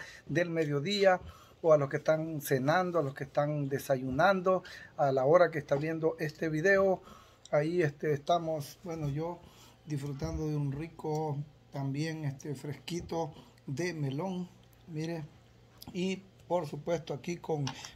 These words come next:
mi guacamole, ahí, este, y con,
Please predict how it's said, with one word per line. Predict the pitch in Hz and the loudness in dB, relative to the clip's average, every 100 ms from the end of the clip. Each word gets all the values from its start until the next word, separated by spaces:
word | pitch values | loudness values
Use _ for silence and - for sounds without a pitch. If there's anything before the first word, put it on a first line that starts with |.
| - | -4
mi | 156 208 | -2 -2
guacamole, | 190 143 175 147 165 156 170 180 139 135 127 117 - - - - - - | -4 -2 -2 -2 -4 -2 -4 -2 -4 -4 -6 -12 -20 -20 -20 -14 -4 -4
ahí, | 147 135 151 151 | -4 -4 -2 -2
este, | 139 151 139 131 127 123 123 - - - - - - - - - | -4 -4 -4 -4 -6 -10 -16 -20 -20 -20 -20 -20 -20 -20 -20 -2
y | 180 185 | 2 2
con, | - 156 143 127 120 | 6 6 6 4 0